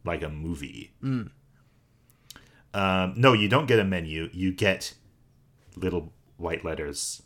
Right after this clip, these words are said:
Speaker 1: on black background. "Nintendo presents The Legend of Zelda.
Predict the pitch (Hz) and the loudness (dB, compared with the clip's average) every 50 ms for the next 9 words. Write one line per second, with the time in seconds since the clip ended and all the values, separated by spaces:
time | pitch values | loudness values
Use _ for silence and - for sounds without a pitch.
0 | - _ - 76 71 71 73 69 67 - 78 76 73 - - - 76 71 - 85 | -20 _ -14 -12 -12 -12 -12 -14 -10 -8 -8 -8 -8 -8 -6 -6 -6 -6 -6 -8
1 | 71 69 67 69 67 - - - - - - 71 69 - - - 73 - - - | -8 -8 -8 -10 -12 -16 -18 -20 -20 -16 -14 -12 -12 -10 -10 -8 -8 -8 -8 -8
2 | - - - - - 123 - - - - - _ _ _ _ _ _ _ _ _ | -10 -10 -10 -12 -12 -12 -14 -16 -16 -18 -20 _ _ _ _ _ _ _ _ _
3 | _ _ _ _ _ _ _ _ - - - - _ _ _ _ _ _ _ _ | _ _ _ _ _ _ _ _ -20 -20 -20 -20 _ _ _ _ _ _ _ _
4 | _ _ _ _ _ _ _ _ _ - 80 73 73 71 69 - 76 65 69 - | _ _ _ _ _ _ _ _ _ -6 -6 -4 -4 -6 -6 -8 -10 -10 -10 -10
5 | - 76 71 69 69 | -12 -12 -14 -14 -18